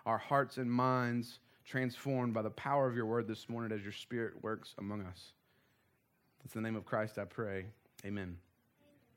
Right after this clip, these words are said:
In eighteen fifteen, General Wellington of Great Britain crossed the English Channel to go and fight Napoleon Bonaparte and his French army. The people in England were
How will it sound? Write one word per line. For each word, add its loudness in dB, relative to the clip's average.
In 0
eighteen 6
fifteen, 0
General 6
Wellington 10
of 2
Great 8
Britain 4
crossed 8
the 0
English 2
Channel 4
to -10
go 8
and 6
fight 8
Napoleon 10
Bonaparte 6
and 0
his 4
French 0
army. 0
The 2
people 8
in 4
England 8
were 10